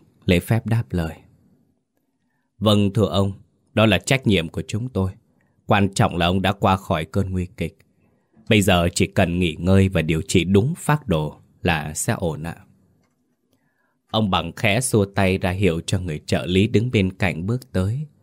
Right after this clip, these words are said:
Hắn mở một chiếc cặp ra. Bên trong là những sấp tiền mới cứng, đặt lên bàn ngay trước mặt Nam. "Tôi là dân làm ăn,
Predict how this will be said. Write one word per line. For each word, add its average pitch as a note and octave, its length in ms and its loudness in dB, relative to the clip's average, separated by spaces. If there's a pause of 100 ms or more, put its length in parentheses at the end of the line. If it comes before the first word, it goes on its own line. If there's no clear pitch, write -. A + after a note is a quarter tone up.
(540)
Hắn A2 260 0
mở G2+ 220 0
một E2 240 -8
chiếc - 260 -8
cặp E2+ 200 -6
ra. G2 380 -6 (440)
Bên F#2+ 280 2
trong F#2 340 0 (160)
là F2 100 -4
những E2+ 220 -6
sấp D3 300 -4
tiền D#2 240 -4
mới F#2+ 220 -2 (120)
cứng, B2 260 0 (500)
đặt F2 220 -4
lên G2 240 2
bàn D#2+ 300 -4 (180)
ngay F#2 320 2
trước - 240 -8
mặt E2 220 -6
Nam. F#2+ 280 -4 (2000)
"Tôi G#2 140 4
là F#2+ 120 6
dân G#2+ 280 4
làm E2+ 200 0
ăn, G#2 300 -4